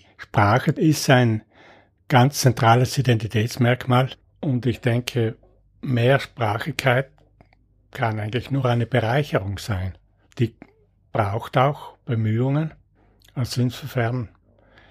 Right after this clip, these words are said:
denke ich, bietet Südtirol jedenfalls gute Möglichkeiten da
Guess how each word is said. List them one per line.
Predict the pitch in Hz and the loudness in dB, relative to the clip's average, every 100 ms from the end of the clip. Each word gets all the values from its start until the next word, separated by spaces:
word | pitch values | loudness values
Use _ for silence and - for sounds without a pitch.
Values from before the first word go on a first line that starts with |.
| _ _ _ | _ _ _
denke | 127 117 123 | -2 0 -2
ich, | - | 0
bietet | 127 120 117 | 0 0 -4
Südtirol | - 135 143 127 120 | -2 -2 0 0 0
jedenfalls | 123 - 113 - | -4 -4 -4 -4
gute | - 135 - 123 113 143 | -8 -8 -2 0 0 -2
Möglichkeiten | 151 117 131 - 127 - 123 | -2 0 -2 -2 -2 0 0
da | 117 127 143 | 2 2 0